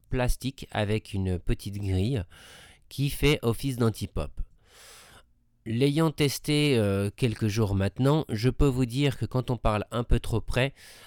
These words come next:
ce petit filtre n'est pas très efficace. Euh, voilà, si je vous parle comme ça, vous allez vous rendre compte que, bah, ça crachouille un peu quand même. Et, euh,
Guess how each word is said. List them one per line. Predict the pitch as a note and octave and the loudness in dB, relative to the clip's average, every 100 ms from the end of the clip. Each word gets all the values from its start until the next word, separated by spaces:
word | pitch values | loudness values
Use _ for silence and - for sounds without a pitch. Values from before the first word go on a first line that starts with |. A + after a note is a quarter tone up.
| - - - - | -20 -20 -20 -10
ce | - - A2 G2+ G2 | -6 0 2 4 0
petit | - C3 - | 2 0 0
filtre | A#2 C3+ C#3+ - - | -4 -2 -2 -2 -2
n'est | A#2 | -4
pas | A#2+ C#3+ C#3 - _ | 0 2 2 -2 _
très | - D3 B2+ | -2 0 2
efficace. | B2 - G#2 G#2+ F#2+ - F2 - - - - | 0 -2 -2 0 0 -4 -14 -20 -20 -12 -2
Euh, | F2+ F2+ | 0 4
voilà, | G#2 B2+ | 6 6
si | - G#2 | 4 2
je | |
vous | F#2+ | 2
parle | - A#2 G#2 | 4 6 6
comme | - G2 | 6 4
ça, | F#2+ B2 | 6 6
vous | B2+ G#2 F#2+ | 6 4 6
allez | F#2+ | 4
vous | - | 6
rendre | F#2+ F#2 | 4 4
compte | - A#2 | 4 4
que, | G#2+ F#2+ F#2 | 8 8 8
bah, | E2+ F#2 F#2 | 6 4 4
ça | - G2+ | 4 4
crachouille | - A2 C#3+ | 4 4 6
un | A2+ | 6
peu | F#2 A#2+ | 8 6
quand | - | 8
même. | G2+ A2+ F#2+ E2 - - - - - | 6 8 6 2 -4 -10 -12 -10 4
Et, | G2 G2+ | 8 10
euh, | F#2+ F2+ F2 | 10 8 8